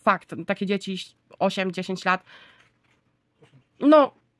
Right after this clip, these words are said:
Nie wiem, ale na przykład moja chrześnica, y, w tym roku będzie miała trzynaście i sama ją zachęciłam, żeby tą książkę przeczytała. E, jej matka oczywiście wie, co, co to dziecko czyta. E, to są takie książki, że naprawdę tutaj jest jakieś tam,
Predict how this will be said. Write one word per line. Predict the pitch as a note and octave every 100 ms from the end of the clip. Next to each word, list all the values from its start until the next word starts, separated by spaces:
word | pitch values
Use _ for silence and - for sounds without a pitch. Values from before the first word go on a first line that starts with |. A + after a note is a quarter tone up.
| _ _
Nie | G#3+ A#3 A#3
wiem, | C#4 D#4
ale | B3+ C4
na | C4
przykład | - B3+ B3 A#3
moja | A#3+ A#3+
chrześnica, | A#3 A3+ A#3 A3 G#3+ G3+
y, | G3+
w | -
tym | G3+
roku | F#3+
będzie | G3 F#3
miała | F3
trzynaście | - C4+ A#3+ -
i | G#3+
sama | G3+ G3
ją |
zachęciłam, | F#3+ F#3 F3+ F3+
żeby | E3+
tą | E3+
książkę | E3 D#3+ -
przeczytała. | - A3 G#3+ G#3 G#3+ - - - -
E, | F#3 F3+ F3
jej | F#3 A3+
matka | G#3+ G#3
oczywiście | F#3 E3+ -
wie, | E3+ B3+ A3+ _ _ -
co, | - F#3+ -
co | -
to | A#3+
dziecko | A3 A3+ G3+
czyta. | G3 G#3 G3 G3 - - - -
E, | G3 F#3+
to | A#3+
są | B3
takie | A#3 A3+
książki, | - A3+ A3
że | G#3
naprawdę | G#3+ B3 G#3+
tutaj | F#3+ G3
jest | G3
jakieś | G3+ F#3+ F#3+
tam, | F#3+ F#3+ F#3